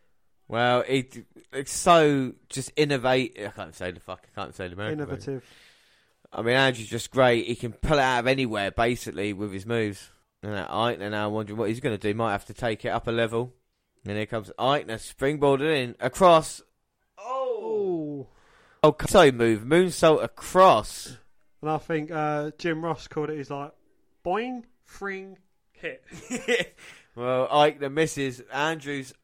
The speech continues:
Speaker 1: off the second rope there.
Speaker 2: Gets caught by Aichner, but manages to turn it into a tornado D D T, plants him. Oh, goes for the cover, but Aichner managing to kick out.
Speaker 1: Oh. Well, I've been really impressed by Aichner here.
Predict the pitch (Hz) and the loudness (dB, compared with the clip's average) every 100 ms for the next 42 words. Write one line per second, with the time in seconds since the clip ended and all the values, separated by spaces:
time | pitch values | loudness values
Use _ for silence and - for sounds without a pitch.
0 | _ 160 175 - 151 139 - 185 175 147 | _ 2 2 0 -8 -4 0 0 0 -2
1 | 143 190 240 151 135 117 110 110 - _ | 4 6 6 2 -2 0 -2 -4 -10 _
2 | _ _ _ _ - 180 - - 214 190 | _ _ _ _ -8 -8 -4 0 2 6
3 | 190 208 208 175 165 180 196 185 185 165 | 6 6 4 0 0 0 -2 -4 -6 -8
4 | 156 202 190 190 180 - 180 160 175 196 | -2 0 0 0 -4 -2 -4 -2 0 0
5 | 196 175 170 190 185 175 - 214 175 - | 0 -2 -2 -2 0 -2 -2 -2 -2 -2
6 | 220 214 196 - 165 156 - - - 202 | -2 -2 -2 -2 -2 -4 -12 -20 -12 -6
7 | 208 202 185 170 151 147 185 175 - 160 | -4 -2 0 2 0 -2 -2 -2 -4 -8
8 | 147 - 175 156 165 156 160 165 170 170 | -6 -2 0 0 -4 -4 -4 -2 -4 -6
9 | 160 156 165 151 143 - - 160 - 170 | -8 -6 -6 -8 -12 -14 -12 -10 -6 -4
10 | 151 95 95 101 143 151 117 98 85 98 | -2 -2 -2 0 0 0 -2 -6 -12 -18
11 | _ _ - 98 101 135 147 131 147 143 | _ _ -14 -6 -4 -2 -2 -2 -2 -2
12 | 127 - 147 - 120 107 120 143 - 113 | -2 0 0 0 0 2 4 2 0 -4
13 | 120 135 117 104 | -2 0 0 -2